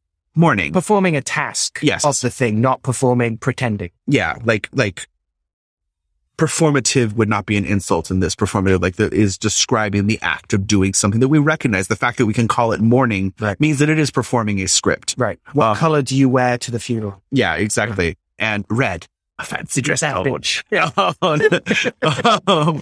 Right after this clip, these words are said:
Speaker 2: We stand suitably far away with a parasol smoke.
Speaker 1: <laughs> Yeah, that's right. <laughs> That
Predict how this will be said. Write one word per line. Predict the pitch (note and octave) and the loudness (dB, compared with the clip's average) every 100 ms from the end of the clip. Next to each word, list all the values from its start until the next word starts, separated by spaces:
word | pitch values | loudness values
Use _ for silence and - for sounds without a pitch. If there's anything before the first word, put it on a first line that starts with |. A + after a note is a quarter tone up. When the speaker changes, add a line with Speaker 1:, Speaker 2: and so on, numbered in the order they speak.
| - | -2
Speaker 2:
We | D3+ | 0
stand | - - F3+ E3+ | 0 0 2 2
suitably | - F3+ D#3+ E3 | 2 2 2 2
far | F3+ E3 | 2 0
away | E3 D3+ | 0 0
with | D3+ | -2
a | |
parasol | C3+ D3+ D3 D3 C3+ | -2 -2 0 0 0
smoke. | A#2 - C#3 | 0 0 2
Speaker 1:
<laughs> | E3+ A3 - - | 2 0 0 0
Yeah, | F#3 C#3 - | 0 0 0
that's | E3 - | -2 0
right. | A#2 - | 0 -2
<laughs> | |
That | - - C3+ - - - - G#3 - - - G#2+ - - | -4 -2 -4 -4 -4 -2 2 2 0 -8 -10 -12 -10 -10